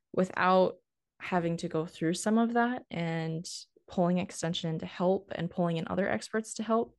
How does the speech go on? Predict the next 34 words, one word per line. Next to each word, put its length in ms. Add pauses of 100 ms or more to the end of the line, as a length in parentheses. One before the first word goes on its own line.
Because 420 (420)
when 480 (580)
I 120
think 200
about 240
how 400 (400)
my 140
dad 380
learns, 380
my 100
grandpa 380
learns, 520
my 80
sister, 420
my 160
mom, 420
myself, 800
and 120
a 40
lot 160
of 160
other 320
cattle 280
producers 440
that 100
I 80
looked 220
up 200
to, 300 (420)
a 60
lot 180
of 120
it 100
was 480